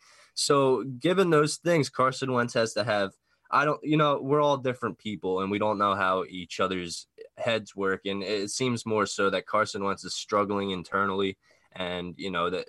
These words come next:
the news and media go out and say that all the time. So that, that's a big factor too. But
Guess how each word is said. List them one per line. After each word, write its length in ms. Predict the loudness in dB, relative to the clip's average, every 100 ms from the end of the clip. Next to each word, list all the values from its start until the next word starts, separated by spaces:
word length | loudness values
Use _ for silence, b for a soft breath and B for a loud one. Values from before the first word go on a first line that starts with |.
| -12
the 100 | -8
news 360 | -4 -2 -2 -2
and 160 | -4
media 420 | -4 -4 -4 -2 -2
go 220 | -2 -2
out 220 | -2 -2
and 120 | -8
say 240 | -8 -4 0
that 200 | 0 2
all 140 | 0
the 100 | -2
time. 320 | -2 -2 -2
So 160 | -4 -2
that, 260 | 0 0
that's 220 | -2 -2 -2
a 80 |
big 240 | 0 -2 -2
factor 440 | -2 -2 -2 -8
too. 300 | -8 -2 0
But 240 | 2 0